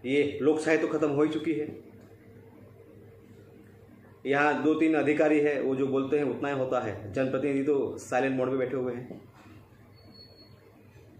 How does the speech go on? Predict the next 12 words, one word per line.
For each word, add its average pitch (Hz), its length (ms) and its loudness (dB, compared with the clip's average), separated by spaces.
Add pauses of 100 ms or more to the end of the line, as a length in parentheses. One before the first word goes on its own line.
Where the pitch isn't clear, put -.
(1200)
तो, 233 260 8
अ, 160 600 4
मैं 190 180 2
कहना 190 180 2
चाहता 220 240 2
हूँ 107 480 -4 (480)
कि 226 200 2
जो 202 200 4
केंद्र 190 240 4
की 208 60 2
सरकार 196 400 2
द्वारा 196 540 0